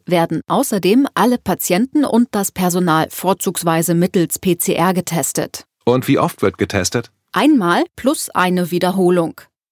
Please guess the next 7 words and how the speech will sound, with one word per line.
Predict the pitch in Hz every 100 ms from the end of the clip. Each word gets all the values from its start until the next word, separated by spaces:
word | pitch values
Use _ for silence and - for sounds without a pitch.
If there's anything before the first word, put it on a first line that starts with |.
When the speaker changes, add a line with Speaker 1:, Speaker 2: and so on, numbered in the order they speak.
| _
Speaker 1:
Für | - 233 214
regelmäßige | 185 254 277 196 185 - 175 175
Testungen | 214 226 - 190 175 175
ohne | 202 277 220 160
einen | 175 175 165
vorliegenden | - 196 226 185 175 170 165
covid-Fall | - 233 208 - 180 170